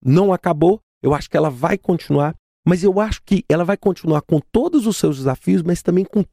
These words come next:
todas as oportunidades atreladas, né? Nós vamos continuar vendo países em desenvolvimento investindo muito, nós vamos continuar vendo muito investimento no Brasil, o Brasil crescendo,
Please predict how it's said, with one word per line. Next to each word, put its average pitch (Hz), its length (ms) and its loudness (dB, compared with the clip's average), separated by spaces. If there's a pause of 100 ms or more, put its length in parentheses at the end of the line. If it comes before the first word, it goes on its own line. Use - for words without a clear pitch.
todas 349 340 4
as 214 140 0
oportunidades 160 880 -2
atreladas, 139 760 -4 (380)
né? 175 120 2
Nós 170 220 -2
vamos 208 180 0
continuar 190 560 0
vendo 190 440 0 (360)
países 180 640 2
em 180 100 4
desenvolvimento 147 800 0 (500)
investindo 160 460 2
muito, 170 480 2
nós 143 180 0
vamos 170 240 0
continuar 165 440 0
vendo 160 400 0
muito 170 280 2
investimento 143 480 0
no 131 80 -4
Brasil, 120 320 0
o 160 40 2
Brasil 147 360 0
crescendo, 170 720 0